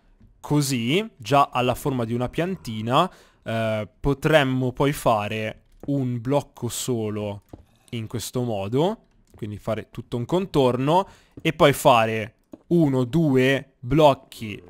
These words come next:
in questo modo, fare così e mettere un blocco più basso, tipo una fogliolina che penzola. C'è uno zombie qua fuori? No, però li sento davvero,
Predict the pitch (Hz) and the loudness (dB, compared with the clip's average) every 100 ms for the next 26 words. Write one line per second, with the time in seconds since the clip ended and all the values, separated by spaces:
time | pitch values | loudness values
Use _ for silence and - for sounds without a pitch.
0 | - - 127 117 143 - 214 190 190 190 | -20 -12 -10 -4 -2 2 4 6 6 8
1 | 214 220 - _ _ - 170 135 120 220 | 6 4 -6 _ _ 4 8 8 6 0
2 | 226 143 143 175 147 143 135 - 160 165 | 2 2 2 2 -2 -2 -2 -2 -2 0
3 | 135 120 139 127 127 104 90 - 117 113 | -2 -2 -6 -6 -6 -6 -8 -8 -6 -8
4 | 113 _ _ 135 127 131 131 - - - | -10 _ _ -10 -4 0 0 -2 -12 -6
5 | 139 147 127 120 123 - 110 107 - - | -2 0 0 -2 -2 -4 -6 -6 -8 -4
6 | 110 113 120 117 113 _ _ _ 151 170 | -4 -4 -2 0 -2 _ _ _ -2 0
7 | 185 240 233 226 - 95 113 185 - - | 0 0 0 -2 -2 -4 -2 -4 -8 -8
8 | 123 95 - 170 151 110 139 135 123 120 | -6 -6 -2 -2 0 -4 -6 -4 -4 -2
9 | 143 131 123 | 0 0 0